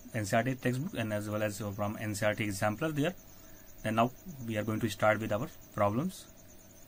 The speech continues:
Uh, one of the problem what we have, uh, look, uh,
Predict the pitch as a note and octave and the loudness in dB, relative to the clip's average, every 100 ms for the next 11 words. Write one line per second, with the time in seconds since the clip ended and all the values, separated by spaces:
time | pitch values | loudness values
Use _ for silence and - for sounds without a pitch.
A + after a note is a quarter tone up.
0 | - - _ - - - - G2 F#2+ - | -20 -20 _ -20 -20 -8 0 2 0 -2
1 | - - A2 A#2 A#2+ A2+ A#2 A#2+ A2+ A2+ | -8 4 8 10 10 8 8 10 8 8
2 | A2+ A2+ D#3+ G#2 G2+ G2 - - - - | 6 6 4 4 4 2 -4 -18 -16 -2
3 | A2 G#2 - G2+ | 0 0 0 0